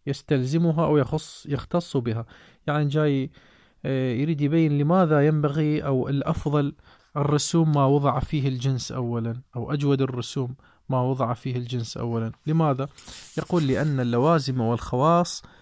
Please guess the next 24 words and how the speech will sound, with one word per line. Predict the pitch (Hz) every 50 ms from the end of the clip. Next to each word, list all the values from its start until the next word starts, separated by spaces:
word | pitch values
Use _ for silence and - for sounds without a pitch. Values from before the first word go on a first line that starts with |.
| _ _ -
بل | 143 135 131
الفصول | 131 123 - - 139 - - - 180 180 170 156
لا | 180 202 208 196
يدل | 175 151 156 156
بالوضع | 143 139 143 139 135 135 131 135 139 - - _ - -
إلا | 214 226 214 202 202
على | 196 214 208 208 208
شيء | - - - 247 220 160 156 156 147
ما | 135 131 131 127 135 _ _ _ _ _ _ _ _ _ _ _ _ _ -
يستلزمها | - 165 - - - 190 175 165 143 147 180 180 175 165 156 165 165 165
أو | - 196 202 185
يختص | 156 147 - - - - 147 139 - - 139
بها. | 127 113 117 110 123 117 113 _ _ _ _ _ _ _ _ _ _ _ _ _ _ _ _ _ _ _ _ _ _ _ _ _ _ _ _ _ _ _ _ _ _ _ _ _ _ _ -
أما | 160 170 170 165 165 160 156 151
ما | 147 147 151 165 180
ذلك | 170 180 180 180 170 165 - - 165
الشيء | 160 - - - 160 151 143
في | 135 - 170 151 143
ذاته | 139 147 143 139 139 - 151 147 147 147 139
وجوهره | 139 139 127 131 147 151 143 135 147 143 151 185 185 - - _ _ _ _ _ _ _ _ _ _
فلا | - - 143 135 156 175 170 151 135 131
يدل | 127 123 131 127 120 113 123
عليه | 123 113 127 127 131 131 127 123 127 123 123 123
بال-، | 120 123 139 147 147 147 120